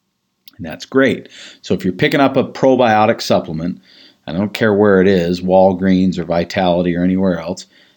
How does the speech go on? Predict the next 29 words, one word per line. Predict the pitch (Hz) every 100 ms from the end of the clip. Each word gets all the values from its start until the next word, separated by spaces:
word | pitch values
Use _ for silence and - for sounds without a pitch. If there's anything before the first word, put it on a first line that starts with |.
| _
ninety-five | 104 117 127 127 117 107 95 113 104 101 95
plus | - 117 101
percent | - 95 - 117
of | 98 87
them | 80 92 - _ _ _
are, | 90 87 87 82 - _ _ _ -
and | 95
in | 95
fact, | 87 78
I'd | 85 78
probably | 90 80
say | - 80
probably | - 82 80
more | 80
like | 80
ninety-nine | 85 85 80 76 101 117 104
percent, | 82 - 80 - _ _ _
are | 107
human | 110 147 131 113
strain | - 104 92
probiotics. | 95 85 92 104 82 - - _ -
That's | 101 85
great. | - - 175 120 - - _ _ _ _ _ _ -
Kinda. | - 131 101 85 - _ _ _ _ _ _ - 104
Those | 135 151 156
are |
the | 135
things | 120 131 123
that | 117 104 -